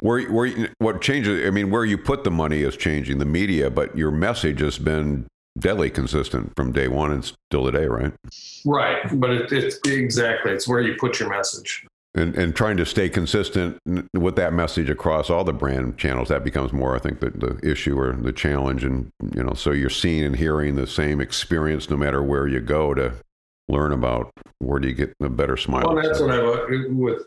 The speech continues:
Speaker 2: Midwest Family, I mean, they've, you know, always said, "Hey, let's do more of this," or, "Let's do less of that." And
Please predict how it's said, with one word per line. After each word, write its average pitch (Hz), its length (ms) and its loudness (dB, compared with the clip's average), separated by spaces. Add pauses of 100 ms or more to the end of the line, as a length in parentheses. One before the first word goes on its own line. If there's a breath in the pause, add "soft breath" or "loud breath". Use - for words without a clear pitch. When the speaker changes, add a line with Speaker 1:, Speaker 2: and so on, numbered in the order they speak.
(140)
Speaker 2:
Midwest 113 420 2
Family, 113 340 0
I 104 100 0
mean, 107 180 -2
they've, 104 200 -4 (680)
you 107 80 -4
know, 95 320 -2
always 113 600 0 (760)
said, 110 300 2
"Hey, 139 260 4
let's 131 320 2
do 139 140 2
more 120 320 2
of - 140 0
this," 120 360 0
or, 101 120 0
"Let's 110 260 0
do 110 160 0
less 110 260 0
of 107 140 0
that." 120 360 0
And 95 260 -6